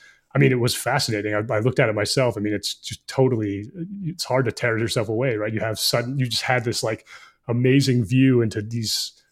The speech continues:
thousands and thousands of scenes, like apartment buildings, businesses,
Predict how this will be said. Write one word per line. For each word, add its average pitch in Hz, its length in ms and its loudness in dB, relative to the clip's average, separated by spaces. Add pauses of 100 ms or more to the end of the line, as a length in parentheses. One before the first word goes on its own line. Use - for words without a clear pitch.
(280)
thousands 139 520 4
and 117 160 -2
thousands 120 440 2
of 104 80 -6
scenes, 120 580 -2
like 107 220 -2
apartment 123 480 -2
buildings, 113 360 -2
businesses, 113 880 -4